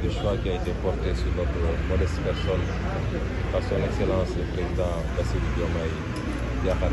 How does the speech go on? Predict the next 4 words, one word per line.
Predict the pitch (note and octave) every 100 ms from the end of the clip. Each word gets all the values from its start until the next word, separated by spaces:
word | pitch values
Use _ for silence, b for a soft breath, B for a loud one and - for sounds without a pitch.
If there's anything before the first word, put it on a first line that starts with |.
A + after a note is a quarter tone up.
| -
Faye | G2+ A#2 - A#2 A#2+ - - - - - - - - - - - - -
pour | G#2+ A2+ A#2+ -
coordonner | A#2+ A2+ G2+ G2+ G2 G#2 G#2 - A1+ - A1 G#1+ G#1+ - - - - - - - G#2
et | G#2 G#2